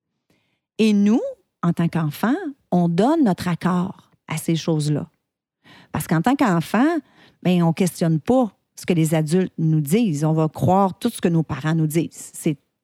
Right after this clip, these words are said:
vraiment rare qu'on va voir un enfant de cinq ans <laughs> s'obstiner avec sa mère ou avec son professeur sur des, des valeurs ou des croyances qu'on nous inculque, OK ? Et notre accord qu'on donne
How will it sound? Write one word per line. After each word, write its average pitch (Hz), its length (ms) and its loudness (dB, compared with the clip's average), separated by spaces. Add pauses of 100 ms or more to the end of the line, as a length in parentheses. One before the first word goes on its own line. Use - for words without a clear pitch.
(120)
vraiment 190 540 2
rare 180 460 0
qu'on 170 140 2
va 165 120 2
voir 185 220 2
un 175 160 2
enfant 208 280 0
de 254 60 -2
cinq 185 440 -2
ans 190 160 4 (140)
<laughs> - 200 -20
s'obstiner 226 640 0
avec 196 220 0
sa 170 200 0
mère 190 380 2
ou 170 60 2
avec 165 180 0
son 180 160 -4
professeur 196 800 0 (360)
sur 247 520 0 (320)
des, 175 180 2
des 165 200 2
valeurs 190 640 2
ou 175 60 4
des 160 160 0
croyances 175 640 2
qu'on 165 140 0
nous 156 180 2
inculque, 156 540 -4 (100)
OK ? 160 200 0 (720)
Et 208 260 4
notre 185 320 0
accord 180 520 -2
qu'on 170 200 2
donne 190 400 2